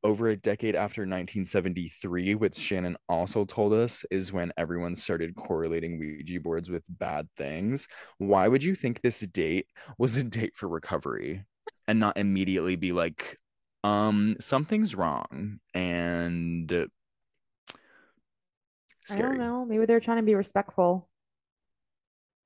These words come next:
Speaker 2: and
Speaker 1: I guess they had
Speaker 2: positive.
Speaker 1: to get, they had to get one out of eight of the rules for Ouija board. Three out of ten for Shelley and Johnny's girlfriend.
Speaker 2: Thirty percent fail.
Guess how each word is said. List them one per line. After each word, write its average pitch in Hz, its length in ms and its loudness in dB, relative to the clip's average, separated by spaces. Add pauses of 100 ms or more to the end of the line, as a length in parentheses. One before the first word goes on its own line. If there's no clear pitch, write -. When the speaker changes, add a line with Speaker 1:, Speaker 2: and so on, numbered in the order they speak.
(440)
Speaker 2:
and 190 160 -4
Speaker 1:
I 185 40 -4
guess 185 200 4
they 185 60 0
had 175 100 0
Speaker 2:
positive. 175 160 0
Speaker 1:
to - 40 -4
get, 85 180 2 (360)
they 107 60 4
had 107 100 6
to 104 60 0
get 98 180 2
one 85 420 0
out 76 160 -2
of 73 140 -6
eight 58 340 -6
of 80 200 -8
the 67 500 -2 (160)
rules 80 560 -2
for - 180 -4
Ouija 69 320 -10
board. 85 320 -10 (2250)
Three 107 320 6
out 85 100 4
of 80 60 2
ten - 440 -4
for 80 400 2
Shelley 76 400 0
and 71 120 -6
Johnny's 65 240 -6
girlfriend. 269 180 8
Speaker 2:
Thirty 262 100 6
percent 220 440 2 (240)
fail. 170 400 2